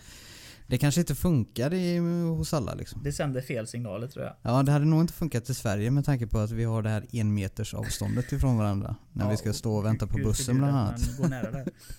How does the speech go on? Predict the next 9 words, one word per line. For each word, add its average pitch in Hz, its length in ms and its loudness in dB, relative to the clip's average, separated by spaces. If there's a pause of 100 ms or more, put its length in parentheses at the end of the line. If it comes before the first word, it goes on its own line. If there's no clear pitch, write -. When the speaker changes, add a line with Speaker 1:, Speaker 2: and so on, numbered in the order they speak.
(240)
Speaker 1:
<laughs> - 320 -2 (1500)
Speaker 2:
Eh, 117 260 -6 (480)
snygg 180 300 -4
segway 170 360 -2
här. 151 260 0 (140)
En 156 220 0
meters 131 180 0
Speaker 1:
Ja. 131 160 2
Speaker 2:
avståndet. 131 640 -6